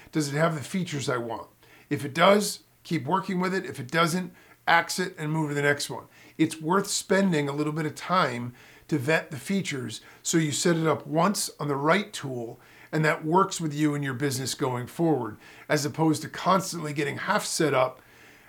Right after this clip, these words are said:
and rinsing and repeating, which I've done. And believe me, it's a total pain in the neck. So prioritize your top three things for the day, work through those, and then go to the next and find a tool or a system that works with you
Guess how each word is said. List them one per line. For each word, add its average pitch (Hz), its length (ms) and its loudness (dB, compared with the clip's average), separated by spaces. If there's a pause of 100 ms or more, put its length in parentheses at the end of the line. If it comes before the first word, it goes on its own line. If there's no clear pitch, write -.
(100)
and 160 180 2
rinsing 160 320 2
and 143 120 0
repeating, 151 460 0
which 143 180 -4
I've 139 240 2
done. 117 340 0 (320)
And 139 460 2
believe 143 340 -2
me, 127 160 -6
it's 123 160 -6
a 131 60 -12
total 139 260 -2
pain 131 220 -4
in 123 60 -6
the 120 60 -4
neck. 120 360 -6 (360)
So 147 580 4 (720)
prioritize 196 840 10
your 139 80 -2
top 180 320 2
three 185 180 -2
things 180 320 0
for - 80 -8
the 156 80 0
day, 175 240 2
work 151 380 0
through 175 220 0
those, 185 440 0 (300)
and 135 120 -4
then 165 140 2
go 190 140 0
to 190 60 0
the 180 100 -2
next 185 400 -2 (260)
and 139 140 -4
find 156 200 4
a 147 80 2
tool 165 600 2
or 156 140 0
a 143 60 -2
system 151 600 0 (200)
that 156 180 0
works 175 260 0
with 143 280 -2
you 156 560 0